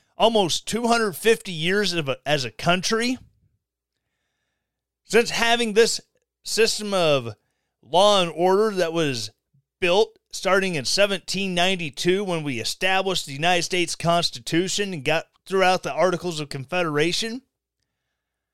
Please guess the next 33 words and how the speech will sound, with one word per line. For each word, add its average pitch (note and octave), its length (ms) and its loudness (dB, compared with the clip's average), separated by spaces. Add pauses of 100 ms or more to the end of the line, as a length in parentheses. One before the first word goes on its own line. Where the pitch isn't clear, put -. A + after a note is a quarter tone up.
(600)
Anyone F4+ 280 4
who E4 100 -2
says, G3 400 4 (460)
"Uh, B2 260 -2
it's - 140 -12
not G#3 260 -4
perfect, F3+ 460 -4
but C#3+ 100 0
it's C3 100 -6
the A#2+ 100 -8
most G3 360 -2
perfect F3 380 -6
we D#3+ 100 -6
can C#3+ 120 -12
build," C#3+ 340 0
they're F#3+ 140 0
full D#4 280 4
of - 100 0
crap. C#3+ 540 -2 (2000)
We D#4 260 4
have, G3+ 280 2 (100)
we D4 100 0
don't G4+ 140 4
even C#4+ 100 0
have A#3 160 2
a E3 60 0
two-tiered G#3+ 760 0 (140)
justice A3 420 0
system G#3+ 400 -2
anymore. A3 560 -2 (280)
We G4+ 180 4 (160)
have B3+ 420 0
a, F#3 460 2